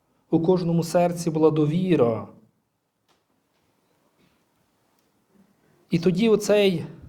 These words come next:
дерев'яний храм стане справді знаком Божої присутності тут, у цьому селі,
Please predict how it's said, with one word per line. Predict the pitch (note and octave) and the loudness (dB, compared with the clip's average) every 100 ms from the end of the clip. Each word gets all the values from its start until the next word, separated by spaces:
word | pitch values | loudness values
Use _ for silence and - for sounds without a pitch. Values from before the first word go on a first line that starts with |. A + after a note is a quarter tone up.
| - | -2
дерев'яний | D#3 E3 E3+ G3 F#3+ F3 | 2 2 2 2 2 -2
храм | - F#3 F#3 F3+ D#3+ | 0 2 2 0 -4
стане | - E3 E3+ | -4 -2 0
справді | E3+ - F3+ F3+ F3+ | -2 -2 -2 0 -2
знаком | C3 D#3+ F3+ F3 F#3+ D3+ | -2 0 0 -2 0 0
Божої | D3+ E3 E3+ F3 | 2 0 0 -4
присутності | E3+ E3+ - G#3+ G3+ B2+ A2+ - - G#2 A2+ _ _ _ | -4 -8 -6 -10 -8 -8 -8 -10 -14 -14 -14 _ _ _
тут, | G3+ G3+ - | -2 -2 -4
у | E3 | -6
цьому | - E3 D#3+ | -4 -2 -2
селі, | E3 - F#3 F#3 C#3 | -2 -4 -4 -4 -6